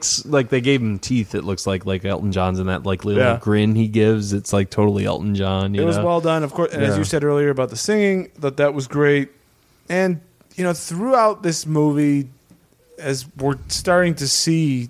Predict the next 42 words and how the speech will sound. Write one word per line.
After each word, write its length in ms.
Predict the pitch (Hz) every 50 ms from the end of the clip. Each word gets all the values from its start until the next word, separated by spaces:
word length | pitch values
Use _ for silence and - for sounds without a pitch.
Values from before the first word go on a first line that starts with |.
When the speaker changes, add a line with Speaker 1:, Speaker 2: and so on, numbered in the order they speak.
| - -
Speaker 2:
how, 640 | 120 110 - 131 143 147 147 147 147 143 135 127 123 - _ -
you 100 | 135 127
know, 60 | 117
he, 100 | 120 120 - _ _ _ _ _ -
he 80 | - - _ -
grows 320 | - - 110 101 101 - -
up 300 | - 196 190 180 185 -
and 100 | 147 120
he 40 | 120
becomes 300 | 117 120 120 113 110 -
famous 420 | - 127 127 123 123 120 110 -
and, 360 | - - 120 110 110 110 110 - -
you 60 | 120
know, 100 | 113 110
this 140 | 107 110 113
sort 240 | - - 135 123 113
of 100 | 107 110 - - - _ _ -
bizarre, 840 | - - 123 120 110 113 127 131 147 156 151 143 135 123 110 - - _ _ _ _ _ _ _ _ _ _ _ _ _ _ _ _
I 60 | -
wouldn't 160 | 320 370 392 -
call 260 | - - 285 294 349
it 80 | 381
necessarily 960 | 214 196 208 - - 165 - - - - - 156 165 180 202 214 220 233 233 226
a 40 | 214
downward 600 | 180 175 185 185 202 220 220 220 214 214 220 202 -
spiral, 480 | - - - - 240 247 247 247 226
but 180 | 180 175 165 175
it, 120 | - - -
it, 200 | 185 185 - - _ _ _ _ _ _ _ _ _ _ - - -
I 160 | - - 190
wonder 220 | 190 247 302 339 320
what 200 | 220 165 - -
Elton 220 | 190 196 185 156
John 240 | 135 156 160 165 160
would 120 | 139 131 -
say. 300 | - - 170 160 139 131
Did 160 | 123 127 127
he, 180 | 131 156 147 131 - _
did 100 | - 147
he 80 | 156 156
lose 520 | 127 120 120 139 151 160 180 190 180 160
decades? 680 | - - 139 143 139 - 170 170 180 185 160 - -